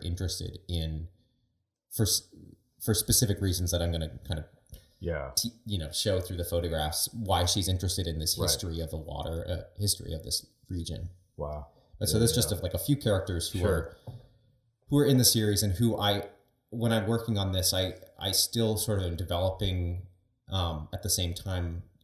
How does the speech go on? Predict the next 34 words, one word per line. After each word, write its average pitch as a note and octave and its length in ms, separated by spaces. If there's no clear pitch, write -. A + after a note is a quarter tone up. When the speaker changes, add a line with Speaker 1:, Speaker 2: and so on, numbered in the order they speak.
Speaker 1:
developing F2+ 440
these E2+ 180
sort E2+ 140
of - 100
concurrent E2+ 520
storylines, C#3 840
and G2+ 140
I'll, F2+ 280
I'll F#2 160
work G#2 220
on G2+ 140
them F#2+ 200
and F2 140
then F2 180
kind F#2+ 140
of E2+ 160
jump F#2 240
between F2 480
the F2+ 80
different E2 320
characters. E2+ 680
The E2 320
current A#2 380
storyline, E2+ 960
this - 320
sort F#2 140
of - 60
contemporary F2+ 680
character E2+ 420
going F2 320
back D#2 300
in E2 260
and E2 560
being F#2 560